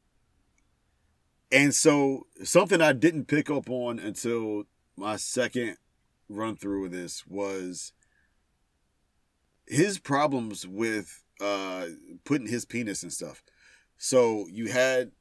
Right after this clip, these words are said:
his issues in the first episode. Um, there's gonna be some issues a little bit later. But then when Rhaenyra is actually talking to him about why he never put a kid in his wife,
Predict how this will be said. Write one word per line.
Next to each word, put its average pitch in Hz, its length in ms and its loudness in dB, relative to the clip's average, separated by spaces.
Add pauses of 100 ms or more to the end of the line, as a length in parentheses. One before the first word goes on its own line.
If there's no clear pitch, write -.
(300)
his 110 240 0
issues 117 480 -4
in 110 80 -6
the 107 80 -4
first 113 320 -2
episode. 98 600 -2 (500)
Um, 95 380 -6
there's 113 180 -2
gonna 123 200 -2
be 113 120 -4
some 104 140 -8
issues 104 300 -4
a 107 40 -4
little 107 100 -4
bit 98 180 -8
later. 107 360 -6 (420)
But 95 220 -12
then 123 280 -4
when 110 240 -6
Rhaenyra 127 460 -4
is 110 120 -6
actually 104 240 -4
talking 107 360 -4
to 101 80 -8
him 107 180 -6
about 98 520 -2 (400)
why 110 300 0
he 120 80 0
never 110 180 -2
put 107 160 -4
a 92 80 -4
kid 185 260 2
in 139 80 -6
his 104 160 -2
wife, 98 340 -4